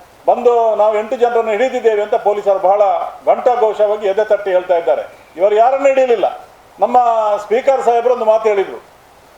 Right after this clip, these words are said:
"ಫಾಜಿಲ್ ಕೊಲೆಗೂ ಇದಕ್ಕೆ ಯಾವುದೇ ಸಂಬಂಧ ಇಲ್ಲ, ಇದು ಅವನ ಹಗೆತನದ, ಅದ-, ಅದಕ್ಕೆ ರೇಂಜ್, ರಿವೆಂಜ್ ತೆಗೆಯಲಿಕ್ಕೆ ಮಾಡಿದಂತ ಅಲ್ಲ, ಅವರ ತಂದೆ ಮತ್ತು ತಾಯಿ ನನಗೆ ಫೋನ್ ಮಾಡಿ ಹೇಳಿದ್ದಾರೆ" ಅಂತ ಹೇಳಿದ್ರು.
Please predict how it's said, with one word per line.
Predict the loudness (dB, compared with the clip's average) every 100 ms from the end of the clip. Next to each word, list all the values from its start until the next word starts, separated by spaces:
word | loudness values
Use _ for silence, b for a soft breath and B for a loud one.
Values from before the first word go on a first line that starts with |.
| -20 -20 -20 _ -2
"ಫಾಜಿಲ್ | 2 2 2 0 0
ಕೊಲೆಗೂ | 0 0 0
ಇದಕ್ಕೆ | 0 0 0
ಯಾವುದೇ | 2 4 4 2
ಸಂಬಂಧ | 2 2 0 0
ಇಲ್ಲ, | 0
ಇದು | 2 2
ಅವನ | 2 2
ಹಗೆತನದ, | 2 0 0 0 2 2 0 2
ಅದ-, | 2 2 0 0
ಅದಕ್ಕೆ | 0 -2 -2
ರೇಂಜ್, | 0 0 0 -4 -8 -12 -10
ರಿವೆಂಜ್ | -2 0 0 -2
ತೆಗೆಯಲಿಕ್ಕೆ | 0 0 -2 -2
ಮಾಡಿದಂತ | -2 -2 -2 -2
ಅಲ್ಲ, | 0 2 2 0 -2 -6 -14 -2
ಅವರ | 0 0
ತಂದೆ | 0 0 2 0
ಮತ್ತು | 0 0
ತಾಯಿ | 0 0
ನನಗೆ | 0 -2 -2
ಫೋನ್ | -2 0
ಮಾಡಿ | 0 0
ಹೇಳಿದ್ದಾರೆ" | -2 -2 -2 -2
ಅಂತ | -4
ಹೇಳಿದ್ರು. | -8 -10 -20